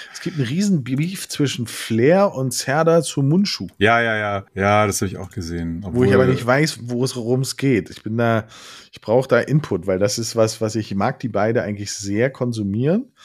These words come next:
Speaker 1: also sehr gerne konsumieren. Ähm, aber da brauche ich Input, sonst, äh, macht
Speaker 2: Ja,
Speaker 1: mich
Speaker 2: ich
Speaker 1: das
Speaker 2: hab den Hin-,
Speaker 1: unhappy.
Speaker 2: Hintergrund,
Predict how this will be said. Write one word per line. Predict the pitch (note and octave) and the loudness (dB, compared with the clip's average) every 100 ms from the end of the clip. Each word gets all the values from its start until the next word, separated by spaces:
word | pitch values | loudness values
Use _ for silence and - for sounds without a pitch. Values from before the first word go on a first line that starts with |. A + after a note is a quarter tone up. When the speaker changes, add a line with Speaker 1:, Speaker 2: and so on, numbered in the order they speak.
| - _ | -20 _
Speaker 1:
also | G2 | -10
sehr | F2+ F#2+ | -4 -2
gerne | F2+ A2+ C3+ | 0 0 0
konsumieren. | D#3 D3+ D3 D3+ F3+ G#3 - - - _ _ G#2+ | 0 0 0 0 0 -2 -6 -20 -20 _ _ -6
Ähm, | A2 G#2+ G2 | -2 -2 -2
aber | G2 G2 - - | -6 -8 -8 -8
da | - | -8
brauche | - F2 | -4 -4
ich | - | 4
Input, | E3 - G#2 - _ | 4 6 0 -2 _
sonst, | - F#2+ F#2 - - | -4 -2 -2 -6 4
äh, | A2+ A#2+ A#2+ A#2+ A#2 - - _ _ G2 | 8 8 10 8 4 -4 -20 _ _ 0
macht | |
Speaker 2:
Ja, | G#2 A#2+ | 2 2
Speaker 1:
mich | A#2 | 2
Speaker 2:
ich | |
Speaker 1:
das | B2+ | 2
Speaker 2:
hab | C3 | 2
den | C3 | 2
Hin-, | A#2+ D3 | 2 4
Speaker 1:
unhappy. | C#3+ B2 | 4 6
Speaker 2:
Hintergrund, | F#2+ - C3 - | 4 4 2 0